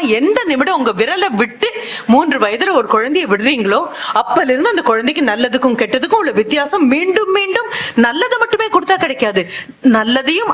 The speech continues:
அல்லதையும் பக்கத்துல பக்கத்துல வச்சு குழந்தையை நகர்த்திட்டு போகும்போது கிடைக்கும். நட்பு யாருன்னு முதல்ல குழந்தைங்களுக்கு புரியணும். அப்பதான் எந்த அளவுக்கு மேல போறோம் தெரியும். இங்க இருக்கக்கூடிய எல்லா மரங்களையும் பாருங்க, குழந்தைகளுக்காகட்டும் பெற்றோருக்காகட்டும் எல்லாருக்கும் சேர்த்துதான் சொல்றேன்.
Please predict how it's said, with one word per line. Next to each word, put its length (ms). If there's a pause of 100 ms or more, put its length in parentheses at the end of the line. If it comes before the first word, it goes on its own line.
அல்லதையும் 500
பக்கத்துல 420
பக்கத்துல 300
வச்சு 300 (140)
குழந்தையை 380
நகர்த்திட்டு 420
போகும்போது 360
கிடைக்கும். 360 (1400)
நட்பு 280
யாருன்னு 440
முதல்ல 320 (120)
குழந்தைங்களுக்கு 540
புரியணும். 360 (1080)
அப்பதான் 500 (220)
எந்த 200 (100)
அளவுக்கு 320 (100)
மேல 240
போறோம் 240
தெரியும். 180
இங்க 100
இருக்கக்கூடிய 440
எல்லா 300
மரங்களையும் 600
பாருங்க, 280 (400)
குழந்தைகளுக்காகட்டும் 840
பெற்றோருக்காகட்டும் 800
எல்லாருக்கும் 420
சேர்த்துதான் 460
சொல்றேன். 260